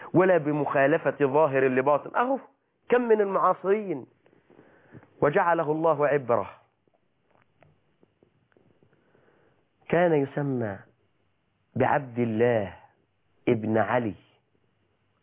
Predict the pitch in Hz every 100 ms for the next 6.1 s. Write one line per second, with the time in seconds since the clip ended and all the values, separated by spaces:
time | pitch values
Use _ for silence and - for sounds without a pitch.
0 | _ - 113 - - 104 120 98 85 -
1 | _ _ _ _ _ _ _ _ 117 104
2 | - 107 - 113 85 82 - _ _ _
3 | _ _ - 185 180 135 - 160 165 139
4 | 120 104 98 _ _ _ _ _ - 170
5 | 202 151 - 120 110 110 107 - 101 104
6 | 98